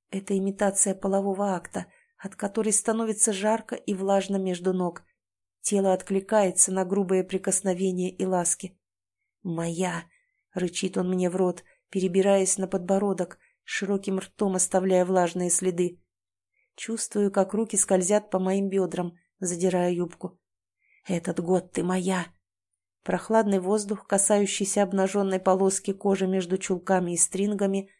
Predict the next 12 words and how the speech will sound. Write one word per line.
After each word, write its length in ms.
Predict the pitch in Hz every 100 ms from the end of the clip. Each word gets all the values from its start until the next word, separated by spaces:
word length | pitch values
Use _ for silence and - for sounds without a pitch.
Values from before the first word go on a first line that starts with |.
| _
приводит 480 | - 196 180 175 180
в 80 | -
чувство. 480 | - 170 - - 170 _ _ _ _ _ _ _ _
Что 340 | - - 220
я 140 | 196
творю? 480 | 196 196 208 185 - _ _ _ _ _ _
«Не 140 | 277
смей!» — 460 | 269 277 269 208 - _ _ _
толкаю 460 | - 190 190 185 185
его 200 | 180 180
в 80 | 170
грудь. 340 | 185 180 -